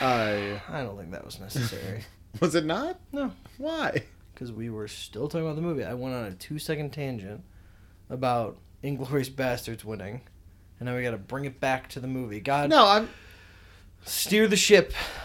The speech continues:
Speaker 1: I'm not, uh, bringing it back to the movie. I'm bringing it back to the, uh,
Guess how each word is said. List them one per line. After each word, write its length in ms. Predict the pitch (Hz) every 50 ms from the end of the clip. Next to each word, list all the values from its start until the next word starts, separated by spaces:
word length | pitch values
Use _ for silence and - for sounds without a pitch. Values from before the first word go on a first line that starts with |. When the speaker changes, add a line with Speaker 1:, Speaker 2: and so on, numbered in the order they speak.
| - -
Speaker 1:
I'm 260 | 156 151 139 135 139
not, 260 | 139 135 131 131 127 - - -
uh, 340 | 156 143 135 127 123 120 123
bringing 380 | 117 110 139 139 135 135 131
it 120 | 131 127 -
back 220 | 135 131 131 131
to 80 | - 127
the 80 | 135
movie. 360 | 131 135 143 185 196 185 151
I'm 120 | 123 123 123
bringing 300 | 120 127 127 131 127 127
it 120 | 123 123
back 300 | - 123 127 131 131 - -
to 240 | - 143 139 135
the, 460 | 127 123 131 127 123 123 123 123 120 117
uh, 340 | 110 110 107 107 104 101